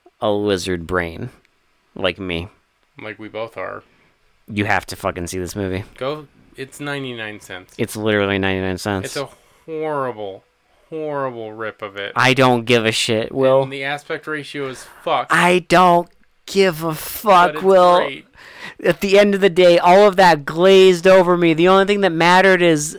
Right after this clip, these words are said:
Speaker 1: the fucking lizard brain appeal was just like,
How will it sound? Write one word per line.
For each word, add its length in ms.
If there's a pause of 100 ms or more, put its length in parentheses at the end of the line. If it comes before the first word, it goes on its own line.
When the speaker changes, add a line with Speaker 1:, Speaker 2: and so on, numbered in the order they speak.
(100)
Speaker 1:
the 200
fucking 440
lizard 720
brain 300
appeal 440
was 160
just 240
like, 300